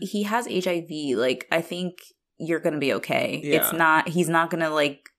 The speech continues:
Speaker 1: hiss at you. Like, you're gonna have a fine evening." Um, at least Tessa was em-, empathetic. We see her and she's like, "Poor guy." Like, she actually, like, seems
Speaker 2: I know.
Speaker 1: sad about it. And it's like, "Oh, g-, yeah, Tessa, look at you
Speaker 2: Yeah.
Speaker 1: growing up."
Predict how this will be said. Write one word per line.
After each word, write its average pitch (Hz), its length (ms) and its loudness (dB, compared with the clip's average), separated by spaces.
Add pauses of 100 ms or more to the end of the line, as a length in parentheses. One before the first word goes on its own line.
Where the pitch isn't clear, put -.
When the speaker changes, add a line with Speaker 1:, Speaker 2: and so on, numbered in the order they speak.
(420)
Speaker 1:
hiss 170 260 2
at 117 140 2
you. 123 180 0
Like, 123 240 -4
you're 147 240 0
gonna 156 160 -2
have 147 260 0
a 135 140 0 (180)
fine 131 320 2
evening." 131 440 -8 (500)
Um, 147 560 2 (580)
at 254 100 4
least 508 200 2
Tessa 208 320 4
was 160 140 2
em-, 151 140 -4
empathetic. 135 580 -2
We 135 80 -6
see 151 160 -8
her 143 60 -4
and 139 120 -10
she's 180 100 -10
like, 185 140 -12
"Poor 120 160 -12
guy." 143 380 -8
Like, 147 80 -6
she 190 140 0
actually, 156 280 -2
like, 127 180 -4
seems 127 400 -6
Speaker 2:
I 147 140 4
know. 135 160 2
Speaker 1:
sad 123 420 0
about 123 280 0
it. 123 100 -2
And 131 80 -2
it's 147 80 -4
like, 160 160 -6
"Oh, - 80 -18 (300)
g-, 466 60 -6 (200)
yeah, 427 180 -2
Tessa, 147 520 0
look 247 120 -6
at - 60 -6
you 127 380 -6 (320)
Speaker 2:
Yeah. - 160 -14
Speaker 1:
growing 69 220 -4
up." - 160 -8